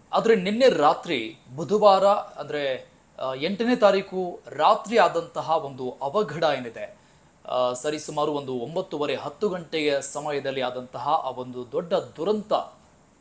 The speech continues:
ಇಡೀ ರಾಷ್ಟ್ರವ್ಯಾಪಿ ಚರ್ಚೆ ಆಗ್ತಾ ಇದೆ ಸದ್ಯಕ್ಕೆ.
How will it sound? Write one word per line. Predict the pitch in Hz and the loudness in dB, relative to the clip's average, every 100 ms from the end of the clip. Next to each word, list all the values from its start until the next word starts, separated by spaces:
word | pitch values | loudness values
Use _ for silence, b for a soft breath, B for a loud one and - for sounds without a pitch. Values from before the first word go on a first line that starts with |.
| _ _ _ _ - | _ _ _ _ -12
ಇಡೀ | 135 | -4
ರಾಷ್ಟ್ರವ್ಯಾಪಿ | 135 156 - 160 147 156 165 131 - b b _ | 0 0 0 0 0 0 -2 -4 -6 b b _
ಚರ್ಚೆ | 196 180 240 226 | -2 0 4 4
ಆಗ್ತಾ | 151 - 143 | 4 2 0
ಇದೆ | 123 117 | 0 -4
ಸದ್ಯಕ್ಕೆ. | - 139 104 - 80 | -6 -6 -8 -18 -20